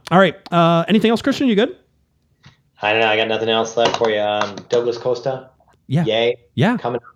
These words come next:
Speaker 2: on the upper trend. Long ways to go. Um, yeah, it's gonna be fun to watch. I mean, I'm excited. Got a lot of,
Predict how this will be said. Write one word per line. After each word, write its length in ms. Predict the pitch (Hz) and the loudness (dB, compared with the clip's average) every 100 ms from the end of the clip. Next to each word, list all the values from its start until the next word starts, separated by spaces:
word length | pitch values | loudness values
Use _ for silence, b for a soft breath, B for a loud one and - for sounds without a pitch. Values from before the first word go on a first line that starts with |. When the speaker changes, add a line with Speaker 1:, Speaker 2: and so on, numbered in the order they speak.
| - | -8
Speaker 2:
on 80 | 117 | 0
the 80 | |
upper 180 | 117 120 | 0 0
trend. 480 | 120 - 123 123 120 - | -2 -2 -2 -2 -6 -6
Long 240 | 104 113 | -2 0
ways 140 | 113 | 0
to 80 | 113 | -2
go. 440 | 110 113 117 117 120 | 0 2 4 4 2
Um, 760 | 104 104 104 101 101 98 95 | 2 2 2 0 -2 -6 -10
yeah, 300 | - 123 135 | -2 -2 -2
it's 80 | - | -8
gonna 120 | - | -10
be 60 | 117 | -10
fun 300 | - 131 131 | -6 -4 -4
to 60 | 117 | -4
watch. 580 | 120 135 - - - _ _ _ - | -2 -2 -4 -10 -16 _ _ _ -14
I 80 | |
mean, 120 | 104 101 | -10 -8
I'm 180 | 98 87 | -8 -8
excited. 580 | 98 - 120 120 120 B B B - | -10 -4 0 2 0 B B B -6
Got 120 | 107 | 0
a 40 | |
lot 260 | 104 123 135 | 4 4 2
of, 100 | 113 | 0